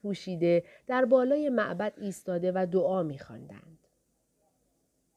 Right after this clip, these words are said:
آن رقص حدود یک ساعت به طول انجامید. در پایان هر کسی که نذری از قبیل پول و طلا و جواهرات داشت پیش می آمد و نذر خود را در صندوق معبد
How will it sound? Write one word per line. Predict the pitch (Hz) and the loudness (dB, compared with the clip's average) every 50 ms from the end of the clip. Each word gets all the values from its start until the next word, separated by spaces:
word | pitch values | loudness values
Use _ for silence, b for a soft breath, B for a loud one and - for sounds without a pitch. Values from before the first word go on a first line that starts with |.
| _ _ _ _ _ _ _ _ _ _ _ _ _ _ _ _ _ | _ _ _ _ _ _ _ _ _ _ _ _ _ _ _ _ _
آن | - 180 175 165 156 | -4 -2 -2 0 0
رقص | 170 175 180 180 180 - - - | 2 2 2 0 -2 -4 -10 -12
حدود | - 190 175 165 185 170 185 | -10 -8 -6 -6 -4 -2 -2
یک | 180 180 175 196 226 233 - | -2 0 2 2 2 2 0
ساعت | - - - 214 - - 180 175 _ - | -4 -8 -6 -4 -4 -4 -6 -6 _ -10
به | 175 160 | -10 -10
طول | - - 190 180 | -6 -4 -4 -4
انجامید. | 165 147 143 143 143 - 127 123 - - - - _ _ _ _ _ _ _ _ _ _ _ _ _ | -4 -4 -8 -12 -14 -16 -18 -18 -18 -20 -20 -20 _ _ _ _ _ _ _ _ _ _ _ _ _
در | - 285 285 | 0 0 0
پایان | 262 - 277 269 277 285 285 277 b b b b | 2 2 2 4 4 4 2 0 b b b b
هر | - 285 277 285 | 0 2 2 2
کسی | 277 - 277 269 254 - _ | 2 0 -4 -6 -6 -8 _
که | - 240 | -2 -2
نذری | 240 233 240 254 262 240 226 214 226 | 0 0 0 0 -2 -2 -2 -2 -2
از | 220 - 208 196 - - | 0 0 -4 -6 -4 -4
قبیل | 202 202 202 220 220 208 220 208 | -4 -2 -2 -2 0 0 0 0
پول | - - - 233 226 214 | -2 -4 -6 -2 0 2
و | 208 202 | 2 0
طلا | 196 - 190 196 196 214 240 285 | 0 -4 -2 0 2 2 2 2
و | 269 254 240 | 2 2 0
جواهرات | 190 202 180 165 160 160 156 160 156 156 151 151 147 - | 0 0 -2 -2 -2 -2 -2 -2 -2 -2 -2 -2 -4 -4
داشت | - 180 185 190 180 - _ | -4 -2 -2 -2 -4 -8 _
پیش | _ - 247 254 - - | _ -6 -6 -6 -6 -6
می | 247 226 - | -6 -4 -2
آمد | - 185 185 185 185 185 180 | -2 -2 0 0 0 0 0
و | 185 190 180 B B B _ | 0 -2 -2 B B B _
نذر | 220 233 262 294 302 269 247 262 | -2 0 0 0 0 0 0 0
خود | 220 - 226 208 196 190 | 0 0 0 -2 0 0
را | 190 190 185 | 0 0 0
در | 180 185 190 190 | 0 -2 -2 -4
صندوق | 180 - 226 208 202 214 220 277 269 277 | -4 -4 -2 -2 0 2 2 2 2 2
معبد | 262 240 214 196 185 175 165 165 175 170 | 2 2 0 0 -2 -4 -4 -4 -4 -4